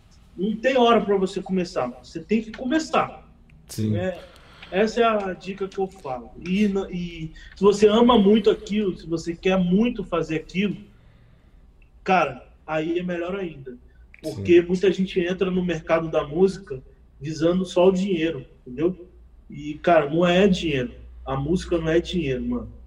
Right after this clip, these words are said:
Speaker 1: Dinheiro é um
Speaker 2: Consequência, né?
Speaker 1: Dinheiro é con-, é uma consequência, um troféu pelo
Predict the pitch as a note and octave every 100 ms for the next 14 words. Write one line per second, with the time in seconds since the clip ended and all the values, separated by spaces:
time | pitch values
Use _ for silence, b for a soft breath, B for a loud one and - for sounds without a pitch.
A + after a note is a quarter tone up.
0 | - - - - - D3 E3+ F#3 A3 A3+
1 | - - E3+ F3 G3 G3 G3 F#3 F3 E3
2 | D3+ C#3 - - - - - - F3+ F3
3 | C#3+ E3+ A#2+ C3+ D#3+ E3+ F3+ F3 F3 -
4 | D#3+ D#3 E3 D#3+ A3 G#3+ A#3 F#3+ F#3+ G3
5 | F#3+ F#3+ A3 - - F#3+ G#3+ G#3+ G#3+ G3+
6 | G#3+ G3+